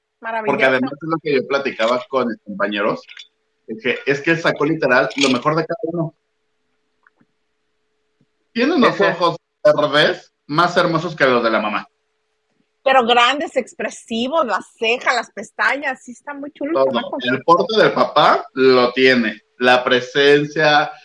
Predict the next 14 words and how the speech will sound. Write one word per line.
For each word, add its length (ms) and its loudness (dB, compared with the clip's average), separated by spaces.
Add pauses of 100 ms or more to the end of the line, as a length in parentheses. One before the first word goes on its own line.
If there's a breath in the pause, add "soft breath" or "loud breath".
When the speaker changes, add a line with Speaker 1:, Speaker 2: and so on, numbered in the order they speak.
(160 loud breath)
Speaker 2:
la 260 2
como 220 0
diplomacia, 1000 2
la, 140 4
la, 280 -2
la, 300 2
la, 440 2
la 160 -2
buena 380 2
vibra 300 2
de 80 4
la 100 4
mamá 240 -2
también. 280 -4